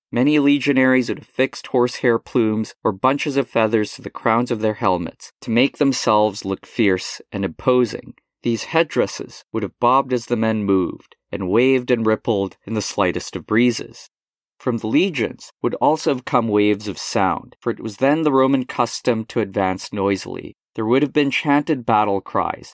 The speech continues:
the drumming of javelin shafts against wooden shields, and the bright, blaring challenge of the cornu, the curved war horns that had played Romans into battle since the days when Rome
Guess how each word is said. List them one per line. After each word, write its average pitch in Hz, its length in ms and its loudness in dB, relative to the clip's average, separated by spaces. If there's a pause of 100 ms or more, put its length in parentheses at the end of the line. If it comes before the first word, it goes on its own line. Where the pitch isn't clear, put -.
the 110 80 -4
drumming 147 420 0
of 135 120 -2
javelin 127 440 2
shafts 113 500 0
against 110 320 -6
wooden 101 220 -4
shields, - 600 -4 (100)
and 101 120 -10
the 98 60 -4
bright, 131 440 0 (140)
blaring 127 420 2
challenge 117 480 0
of 107 100 -4
the 107 100 -4
cornu, 98 680 -2 (180)
the - 80 -10
curved 151 440 0
war 120 360 2
horns 120 540 0
that 98 100 -8
had 98 160 -10
played 135 300 2
Romans 117 400 2
into 110 220 -2
battle 90 440 0
since - 300 -8
the 87 100 -6
days 107 520 2
when 101 180 -2
Rome 87 420 -2